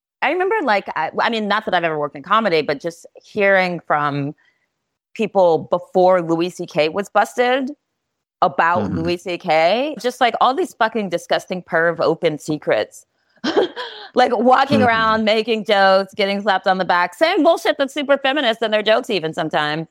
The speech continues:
Speaker 1: and then just being the absolute worst sex pest in the world.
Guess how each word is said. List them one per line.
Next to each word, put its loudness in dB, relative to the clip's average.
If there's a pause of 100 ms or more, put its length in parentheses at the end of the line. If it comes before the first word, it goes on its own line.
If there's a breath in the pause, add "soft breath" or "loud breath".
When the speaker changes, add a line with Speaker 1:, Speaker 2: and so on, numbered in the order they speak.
(480 soft breath)
Speaker 1:
and 0
then 0
just -6 (360)
being 0
the -6 (100)
absolute -2
worst -2
sex -8
pest -8
in -10
the -6
world. -2